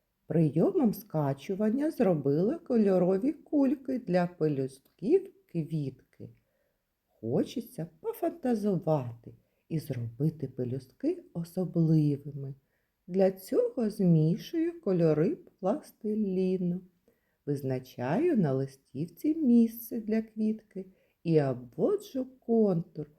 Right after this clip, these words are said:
за допомогою круглої тарілочки. Починаю формувати перший рядок пелюсточків. Кладу кульку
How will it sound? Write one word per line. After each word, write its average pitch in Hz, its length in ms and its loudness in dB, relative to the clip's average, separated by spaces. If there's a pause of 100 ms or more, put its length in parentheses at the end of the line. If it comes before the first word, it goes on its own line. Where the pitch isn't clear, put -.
(320)
за - 80 4
допомогою 196 880 0
круглої 269 440 2
тарілочки. 208 880 0 (520)
Починаю 160 920 2
формувати 151 720 -2
перший 247 520 -2
рядок 190 520 -2
пелюсточків. 208 920 -4 (580)
Кладу 139 520 2
кульку 175 720 -2